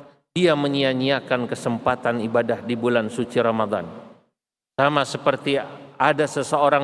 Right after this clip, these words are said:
memiliki kedua orang tua, tapi ia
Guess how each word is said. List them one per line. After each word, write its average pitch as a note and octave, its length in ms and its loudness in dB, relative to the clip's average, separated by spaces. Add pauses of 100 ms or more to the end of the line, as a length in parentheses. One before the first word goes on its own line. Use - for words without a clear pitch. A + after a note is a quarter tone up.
memiliki C#3+ 480 0
kedua C#3 400 0
orang C3+ 320 0
tua, C#3 240 2 (640)
tapi D3 400 -4
ia C#3+ 400 2